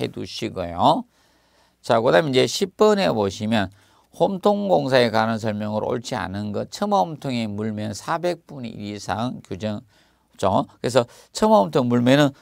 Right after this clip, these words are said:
선홈통 쪽으로 원활한 배수가 되도록 충분한, 어, 경사를 갖도록 제작을 한다, 이렇게 규정이 되어 있습니다. 뭐 옛날에는 뭐 이백 분의 일 이렇게 되어 있으니 지금은 몇 분의 몇 개념이 없습니다.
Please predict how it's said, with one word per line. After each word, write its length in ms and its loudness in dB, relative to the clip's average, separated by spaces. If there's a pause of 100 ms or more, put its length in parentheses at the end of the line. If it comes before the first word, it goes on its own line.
선홈통 880 -4
쪽으로 480 0
원활한 720 0
배수가 680 -4
되도록 540 -2 (340)
충분한, 880 -2 (280)
어, 380 -2
경사를 500 -2
갖도록 640 -8
제작을 480 -4
한다, 300 -12
이렇게 580 -4
규정이 760 -8
되어 140 -4
있습니다. 520 -6
뭐 180 -4 (280)
옛날에는 720 -2
뭐 140 -8
이백 480 -8
분의 220 -8
일 100 -8
이렇게 300 -8
되어 140 -6
있으니 260 -10
지금은 400 -4 (260)
몇 220 0
분의 240 -4
몇 260 0
개념이 540 -8
없습니다. 640 -10